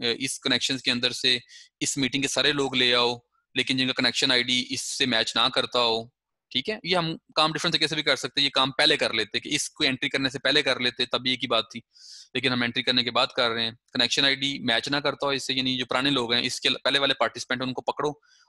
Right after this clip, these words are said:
और सारे पार्टिसिपेंट्स को इन्फॉर्म करो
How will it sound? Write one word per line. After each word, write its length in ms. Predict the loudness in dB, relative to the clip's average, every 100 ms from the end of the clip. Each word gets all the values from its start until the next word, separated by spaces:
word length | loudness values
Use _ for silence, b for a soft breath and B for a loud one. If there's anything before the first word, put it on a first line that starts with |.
| b
और 80 | 0
सारे 220 | 2 2
पार्टिसिपेंट्स 640 | 4 2 2 -2 -2 -2
को 280 | -4 -4 -4 -8
इन्फॉर्म 400 | -2 2 2 2
करो 380 | 0 -2 -4